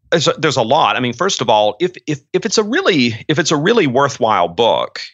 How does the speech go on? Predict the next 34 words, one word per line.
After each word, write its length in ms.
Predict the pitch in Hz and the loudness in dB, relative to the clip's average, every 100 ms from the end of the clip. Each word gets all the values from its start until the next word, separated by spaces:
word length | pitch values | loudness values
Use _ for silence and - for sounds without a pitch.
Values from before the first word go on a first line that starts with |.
| _ - | _ -4
and, 340 | 110 101 - | 0 0 0
and 420 | 117 104 104 95 | 0 2 0 -2
books 240 | - 127 - | 0 0 0
can 140 | 120 | -2
be 80 | 98 | -2
worthwhile 500 | 92 101 - 101 87 | 0 -2 0 2 2
in 80 | 80 | 0
a 60 | |
thousand 400 | 87 101 92 92 | -2 0 0 0
different 320 | 85 - 71 - | -4 -2 -4 0
ways, 600 | 104 90 62 60 - - | 2 2 0 -2 -4 -2
you're, 260 | 123 147 - | 0 0 0
you're 160 | 143 160 | 0 0
never 300 | 180 247 202 | 2 2 2
gonna 180 | 139 110 | 0 2
get 220 | 117 - | 0 0
everything 520 | 113 127 113 107 98 | -2 -2 -4 -4 -2
important 680 | 87 90 - 123 - 87 - - | -2 -2 0 0 0 -6 -6 -2
out 180 | 98 | 0
of 160 | 87 82 | 0 0
it 80 | 76 | -2
on 160 | - 92 | -2 -2
a 40 | |
first 360 | 85 87 87 - | -2 -2 -2 -4
reading. 440 | 76 69 50 - - - - - - - | -2 -2 -2 -4 -12 -20 -20 -20 -20 -6
But 220 | 135 160 - | -2 0 0
then 280 | 254 226 - | -2 -2 -2
in 100 | 196 | 0
addition 460 | 180 214 247 262 208 | 2 2 2 2 0
to 80 | |
that, 320 | 127 87 76 - _ _ _ _ _ _ - - | 2 2 2 -2 _ _ _ _ _ _ -20 -8
you 220 | 123 156 | -2 2
go 180 | 175 185 | 2 0
through 580 | - 156 143 131 127 | -2 -2 0 0 -2